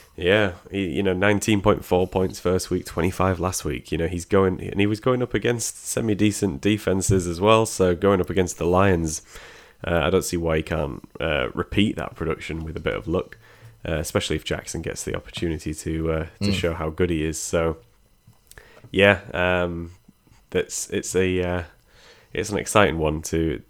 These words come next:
Speaker 1: to, to look forward to, I think. I don't think I'd touch any of the other wide receivers, though, on that, on that,
Speaker 2: Oh, no,
Speaker 1: uh,
Speaker 2: God, no. I mean, Mark
Speaker 1: offense.
Speaker 2: Andrews, obviously, is,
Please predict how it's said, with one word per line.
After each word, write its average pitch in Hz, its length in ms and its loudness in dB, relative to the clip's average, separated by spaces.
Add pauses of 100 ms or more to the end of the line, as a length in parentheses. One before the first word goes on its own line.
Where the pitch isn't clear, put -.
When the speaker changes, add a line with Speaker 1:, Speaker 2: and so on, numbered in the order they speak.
Speaker 1:
to, 71 160 -8
to 85 120 -6
look 76 160 -6
forward 85 320 -2
to, 80 140 -6
I 78 60 -6
think. 78 340 -10 (360)
I 95 120 0
don't 107 220 8
think 101 200 2
I'd 92 180 2
touch - 280 0
any 85 140 2
of 82 60 0 (140)
the 80 60 -4
other 80 100 -4
wide 80 120 2
receivers, 80 500 -2
though, 76 200 0
on 78 100 -4
that, 76 240 -4 (140)
on - 120 -4
that, - 100 -4
Speaker 2:
Oh, 120 160 12
no, 85 140 2
Speaker 1:
uh, - 120 -4
Speaker 2:
God, - 220 -6
no. - 80 -6
I 110 160 -2
mean, 123 160 4
Mark 127 240 8
Speaker 1:
offense. 104 240 4
Speaker 2:
Andrews, 101 320 0
obviously, 92 640 -2
is, - 400 -6